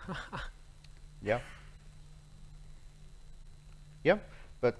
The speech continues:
Speaker 1: so now I can, uh, I'll use H T T P I. I send the request to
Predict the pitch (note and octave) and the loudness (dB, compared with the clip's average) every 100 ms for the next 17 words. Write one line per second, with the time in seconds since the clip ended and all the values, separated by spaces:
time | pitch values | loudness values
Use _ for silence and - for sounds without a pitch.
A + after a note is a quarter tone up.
0 | - - - C#3+ D#3 C#3+ B2+ A#2+ A#2 A2+ | 0 2 8 10 12 10 10 8 8 8
1 | G#2 - - - - - - - - - | 8 6 -4 -12 -12 -12 -14 -14 -12 -12
2 | - - - - A#2 A#2+ C3 B2 B2 - | -12 -12 -12 0 2 4 4 4 2 0
3 | A#2 A2+ - C3 E3+ F#3 - - A#2 - | -4 2 12 12 12 8 -2 -2 0 4
4 | B2 A#2+ A#2+ C3+ B2+ - A#2 A2+ | 4 4 4 4 2 2 0 2